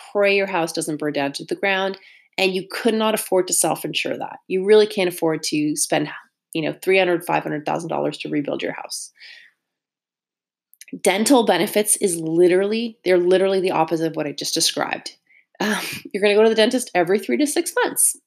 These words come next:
Pretty predictable. You also don't pray that your employees s-, don't submit a claim.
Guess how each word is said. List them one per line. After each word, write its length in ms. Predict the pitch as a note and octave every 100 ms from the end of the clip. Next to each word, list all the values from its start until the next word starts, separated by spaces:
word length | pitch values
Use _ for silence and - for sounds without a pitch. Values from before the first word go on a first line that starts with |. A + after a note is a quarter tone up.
| _ -
Pretty 220 | F3+ A3+
predictable. 680 | - F4 F4 - - - _ _ _ - _ -
You 340 | G#3+ C4 C4+
also 440 | A#3 C4 - D#4 C#4
don't 380 | G3 A#3 -
pray 420 | - - F#3+ G#3+ G#3
that 120 | F3+
your 140 | F3+
employees 600 | F3 - F3+ F#3 E3 - _ _
s-, 220 | - - -
don't 340 | F#3 F#3 F3 -
submit 340 | - F3 F3 E3+
a 60 |
claim. 380 | E3 E3+ E3 -